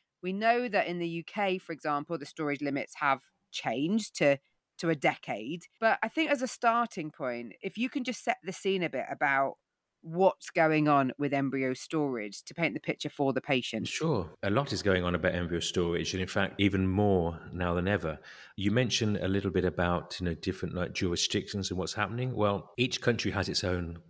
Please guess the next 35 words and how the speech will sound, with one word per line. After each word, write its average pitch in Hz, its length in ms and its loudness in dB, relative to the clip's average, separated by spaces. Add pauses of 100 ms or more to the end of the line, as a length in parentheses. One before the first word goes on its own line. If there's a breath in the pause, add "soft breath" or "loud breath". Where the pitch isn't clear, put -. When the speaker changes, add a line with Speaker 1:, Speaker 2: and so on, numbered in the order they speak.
Speaker 2:
law, 85 360 -2 (280)
okay, 82 260 -14 (340 loud breath)
on 90 100 0
that, 90 240 0
and 90 140 -4
you 87 100 -2
spoke - 280 -2
about 87 200 -2
the 92 80 -4
one 92 160 0
in 90 80 -2
the 87 80 -2
U 90 140 0
K. 85 340 -4 (340 loud breath)
But 101 100 2
even 143 240 6
so, 98 500 4 (360 loud breath)
um, 98 560 0 (760)
and 107 100 0
it's 95 100 -2
very 135 160 4
uncomfortable 98 540 2
for, 90 920 2 (1040)
for 98 160 2
the 98 60 4
embryologists 95 580 0
to 92 120 -2
actually, 107 460 2 (480 loud breath)
um, 101 280 2
like, 101 160 0
chase 120 320 2
up - 120 0
the - 80 -2
samples, - 720 -2 (240)
okay? 87 280 -8